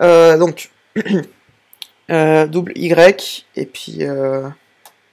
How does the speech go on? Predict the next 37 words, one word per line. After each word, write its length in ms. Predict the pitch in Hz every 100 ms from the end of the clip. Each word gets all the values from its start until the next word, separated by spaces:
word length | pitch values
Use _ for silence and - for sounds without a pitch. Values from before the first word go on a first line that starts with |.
| _ _ _
double 400 | 165 160 165 156 -
Y 680 | 165 160 160 160 160 - _ _ _ _
proj. 580 | - - 147 165 190 196 - _ _ _ _ _ _ - -
On 60 |
va 60 | 139
l'appeler 260 | 127 127
comme 180 | 143 135
ça, 260 | - 151 156 - -
double 400 | 160 113 - - - _ _ _ _ _ _
Y 440 | - 85 82 147 139 - _ _ _ _
pli 460 | - 160 165 202 -
de 280 | - 127 131
player, 380 | 131 135 135 165 - -
et 40 | -
pas 120 | 135
un 160 | 135
pli, 320 | 131 - 151 131
euh, 80 |
genre 180 | 123 123
quand 100 | 131
vous 120 | 127
pliez 180 | - 147
une 60 | 131
feuille, 240 | - 156
voilà. 280 | 143 - 151 _ _ _ _ _ -
Euh, 180 | 151
qui 120 | 147 156
est 100 | 156
égal 220 | 151 156
à 80 | 156
P 280 | - 165
point, 340 | 165 - 160 - - -
non, 140 | 151
c'est 160 | - -
player, 400 | - 147 147 147 - _ _ _ _ - _
point 340 | - 151 143 143
get 260 | 143 151